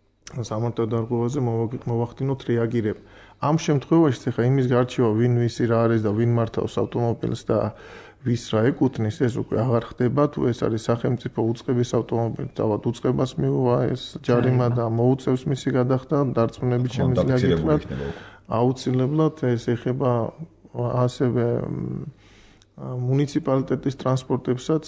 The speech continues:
Speaker 1: და ყველას და, ე, უბრალოდ გამორიცხავს, აქ პირდაპირ კომუნიკაცია პატრულ ინსპექტორის არ დგება მძღოლთან, ეს არის უშუალოდ ფაქტი, რასაც განახორციელებს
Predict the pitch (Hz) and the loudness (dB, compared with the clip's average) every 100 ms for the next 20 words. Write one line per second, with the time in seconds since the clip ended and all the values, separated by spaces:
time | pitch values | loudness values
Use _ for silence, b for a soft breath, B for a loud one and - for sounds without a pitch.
0 | - - 113 120 - - - - 123 120 | -10 -4 -2 -2 -4 -10 -20 -4 0 2
1 | 139 175 - - - 180 170 135 - - | 4 2 -2 -10 -2 0 2 0 -2 -4
2 | 71 131 - 143 147 131 135 131 123 151 | -4 -4 -2 -2 2 2 2 2 2 4
3 | 160 127 107 107 123 - 131 135 123 - | 4 2 -2 0 -2 0 0 0 0 -2
4 | 123 123 120 120 120 120 - 117 120 - | -2 0 0 0 0 -4 -2 -2 -2 -2
5 | 113 117 120 120 - 120 - 117 117 98 | -4 -4 -4 -4 -4 -4 -2 -4 -2 -2
6 | 107 120 127 127 127 127 127 127 170 160 | -2 0 0 0 -2 0 0 0 0 0
7 | 120 117 120 123 131 - 123 - 120 113 | 0 0 0 0 0 -4 -4 -2 0 0
8 | - - 110 - - 147 170 B B B | -2 0 0 0 0 2 2 B B B
9 | B B 131 117 113 - 143 - 113 117 | B B -6 -4 -2 0 -2 0 -2 -2
10 | - 117 - 131 147 | -2 -4 -4 -4 -2